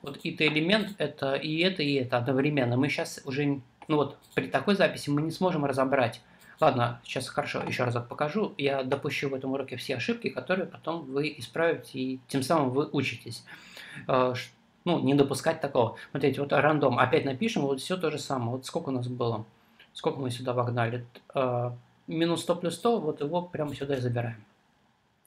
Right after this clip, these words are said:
Так, рандом минус сто плюс сто. Что получим?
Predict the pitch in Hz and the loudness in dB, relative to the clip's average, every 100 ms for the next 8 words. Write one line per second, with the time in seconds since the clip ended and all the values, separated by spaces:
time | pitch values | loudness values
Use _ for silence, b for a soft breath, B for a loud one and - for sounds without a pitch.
0 | B B B B B 151 - - 143 160 | B B B B B -2 -2 0 0 2
1 | 202 185 151 151 127 - - 147 - 123 | 4 4 2 0 0 -2 -2 -4 -4 -6
2 | 117 202 196 185 151 117 | -2 -2 2 2 0 -4